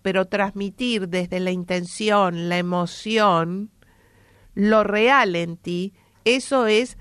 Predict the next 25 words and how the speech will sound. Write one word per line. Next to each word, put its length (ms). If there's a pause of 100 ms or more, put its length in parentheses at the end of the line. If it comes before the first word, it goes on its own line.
(140)
lo 340
que 180
va 120
a 80
impactar 760
en 240
las 300
otras 340
personas 960 (300)
a 140
modo 540 (160)
de 120
estar 500 (260)
más 280
presente 1000 (640)
en 240
ese 360
momento 800 (160)
para 380
ellos, 580 (120)
pero 220
sobre 380
todo 420 (320)
desde 480
ti, 380